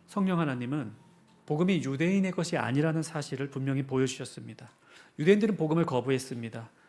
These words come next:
그래서 복음은 이방인들에게, 이방의 모든 세상으로 갑니다. 물론 유대인도 하나의 민족으로 누구든지 회개하고 예수 그리스도를 영접하면 구원받습니다. 하지만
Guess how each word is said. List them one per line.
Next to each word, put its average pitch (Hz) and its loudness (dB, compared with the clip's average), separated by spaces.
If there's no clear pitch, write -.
그래서 143 -6
복음은 143 -2
이방인들에게, 139 -2
이방의 139 -2
모든 175 0
세상으로 156 -4
갑니다. 117 -12
물론 170 2
유대인도 131 0
하나의 220 0
민족으로 131 0
누구든지 196 0
회개하고 190 4
예수 131 0
그리스도를 165 0
영접하면 147 -2
구원받습니다. 127 -4
하지만 165 2